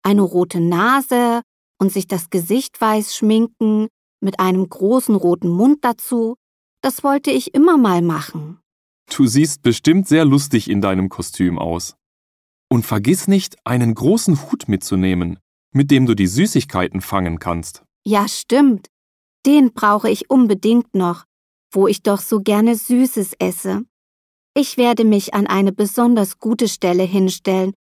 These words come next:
Speaker 1: und auf die Süßigkeiten warten, die von den geschmückten Wagen geworfen werden.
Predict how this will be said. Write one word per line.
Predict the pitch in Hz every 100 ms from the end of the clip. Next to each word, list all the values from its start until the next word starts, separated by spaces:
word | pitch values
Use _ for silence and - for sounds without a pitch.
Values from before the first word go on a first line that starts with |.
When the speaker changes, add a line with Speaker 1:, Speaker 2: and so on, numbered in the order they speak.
| _
Speaker 1:
und | - 247 -
auf | - -
die | 226
Süßigkeiten | 214 262 294 - - 196 175 190 180
warten, | 170 170 190 180 - _ _ _ -
die | 196
von | 214 202
den | 196
geschmückten | 190 - 226 220 233 214
Wagen | 196 240 269 247
geworfen | 180 170 170 170 190
werden. | 180 175 170 180